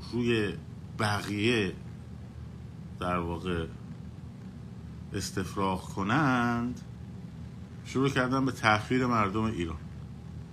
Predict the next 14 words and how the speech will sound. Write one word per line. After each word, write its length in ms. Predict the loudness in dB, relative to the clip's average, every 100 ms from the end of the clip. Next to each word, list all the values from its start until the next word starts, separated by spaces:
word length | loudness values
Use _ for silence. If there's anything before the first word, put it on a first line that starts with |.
| -12 -12 -12 -12 -12 -12 -12 -12 -12 -10 -10 -10 -10 -12 -12 -12 -12 -12 -10 -10 -10 -10 -8
که 60 | -4
آی 300 | 2 2 2
این 160 | 2
مردم 320 | 2 2 2 2
ما 280 | 2 2
چقدر 280 | 2 0 -2
حقیرن، 440 | -2 -2 -2 0 0
این 80 |
مردم 280 | 0 0 0
ما 180 | -2 -2
چقدر 260 | -2 -4 -4
فلان، 280 | -6 -6
این 100 | -4
مردم 220 | -4 -4